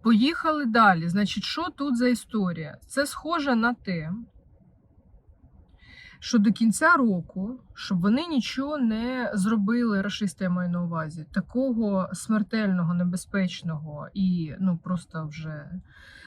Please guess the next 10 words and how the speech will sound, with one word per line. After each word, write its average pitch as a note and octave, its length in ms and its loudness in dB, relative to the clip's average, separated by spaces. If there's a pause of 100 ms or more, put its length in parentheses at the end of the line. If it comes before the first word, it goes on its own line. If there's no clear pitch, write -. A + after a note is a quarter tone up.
незворотнього, A3+ 920 6 (760)
для G#3 260 6
цього C#4 760 0 (680)
зараз C4 680 4
їм A#3+ 360 4
дадуть A3 760 6 (2750)
землю, A#3 760 4
територію, A#3+ 1120 2
щось F4+ 340 0
дадуть. A3+ 680 4